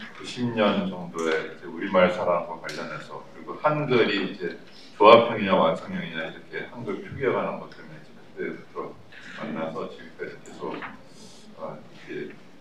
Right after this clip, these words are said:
듣고 있는데요. 근데 이제 열정은 점점, 점점 강해지셔서 목소리 모아서 아,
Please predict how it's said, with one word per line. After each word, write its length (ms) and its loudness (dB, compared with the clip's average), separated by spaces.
듣고 240 -8
있는데요. 460 0
근데 240 6
이제 280 -4
열정은 500 8
점점, 360 6
점점 380 8
강해지셔서 720 -2
목소리 320 6
모아서 720 4
아, 360 0